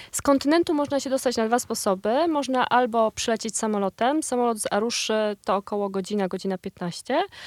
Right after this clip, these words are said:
Można też, e, przyjechać się autobusem. My w jedną stronę zdecydowaliśmy się przylecieć samolotem, a w drugą stronę chcieliśmy się przejechać lokalnym autobusem, no, ale to już jest trochę dłuższa wyprawa, bo sam autobus to jest jedenaście, dziesięć, dwanaście godzin, w zależności od tego,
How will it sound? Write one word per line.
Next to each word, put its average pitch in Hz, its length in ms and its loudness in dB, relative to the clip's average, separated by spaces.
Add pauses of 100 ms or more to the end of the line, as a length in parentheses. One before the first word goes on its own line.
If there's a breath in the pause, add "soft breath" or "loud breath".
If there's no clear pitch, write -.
(380 loud breath)
Można 302 380 4
też, - 380 2
e, 240 320 2
przyjechać 240 480 2
się - 140 0
autobusem. 208 440 -2
My 302 80 2
w 269 40 0
jedną 262 180 2
stronę 233 240 0
zdecydowaliśmy 214 580 -2
się 208 120 -2
przylecieć 208 380 -2
samolotem, 240 420 2
a 254 40 2
w 226 40 -4
drugą 226 200 -2
stronę 208 240 -2
chcieliśmy 202 280 -6
się 202 100 -4
przejechać 202 560 -2
lokalnym 190 360 0
autobusem, 196 600 0
no, 247 120 0
ale 208 140 0
to 240 120 0
już 233 140 -4
jest 214 200 -4
trochę 214 240 2
dłuższa 208 420 0
wyprawa, 208 500 -2
bo 196 300 0
sam 214 240 0
autobus 196 460 -4
to 202 120 -6
jest 196 240 -4
jedenaście, 196 640 -2
dziesięć, 208 280 -2
dwanaście 196 380 0
godzin, 180 300 -2
w - 20 -2
zależności 185 440 -4
od - 80 -18
tego, 175 300 -4